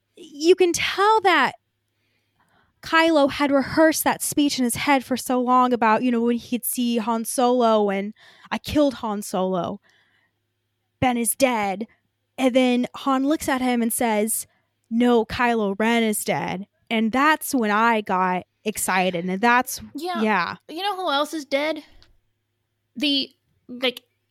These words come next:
Speaker 2: th-, thousands of people he's responsible for killing.
Speaker 1: Yeah,
Speaker 2: And there's
Speaker 1: I'm not,
Speaker 2: no,
Speaker 1: I'm not
Speaker 2: like, I don't,
Speaker 1: excusing that.
Speaker 2: but the thing is, I think the movie does. That's my problem with this, is I don't think the movie acknowledges that at all.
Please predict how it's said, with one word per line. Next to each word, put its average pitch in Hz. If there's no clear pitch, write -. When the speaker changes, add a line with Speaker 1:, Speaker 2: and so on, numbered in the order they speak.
Speaker 2:
th-, -
thousands 285
of 240
people 233
he's 202
responsible 196
for -
killing. -
Speaker 1:
Yeah, 320
Speaker 2:
And 320
there's 285
Speaker 1:
I'm 247
not, 359
Speaker 2:
no, 622
Speaker 1:
I'm 262
not 339
Speaker 2:
like, 359
I -
don't, 285
Speaker 1:
excusing 277
that. 170
Speaker 2:
but 160
the 269
thing 370
is, 311
I 302
think 320
the 302
movie 269
does. -
That's 294
my 269
problem 330
with 277
this, 226
is 214
I 247
don't 277
think 269
the 262
movie 247
acknowledges 220
that 220
at 233
all. 247